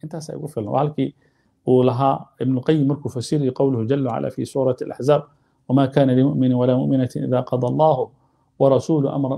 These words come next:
أن يكون لهم الخيرة من أمرهم." Qof mu'mina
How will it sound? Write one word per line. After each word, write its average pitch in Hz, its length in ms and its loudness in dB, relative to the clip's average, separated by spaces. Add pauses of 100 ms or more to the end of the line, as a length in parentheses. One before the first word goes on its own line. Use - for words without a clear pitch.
أن 120 100 -6
يكون 131 220 0
لهم 127 240 2
الخيرة 123 440 -2
من 113 200 -2
أمرهم." 110 300 0 (500)
Qof 254 180 2
mu'mina 139 580 2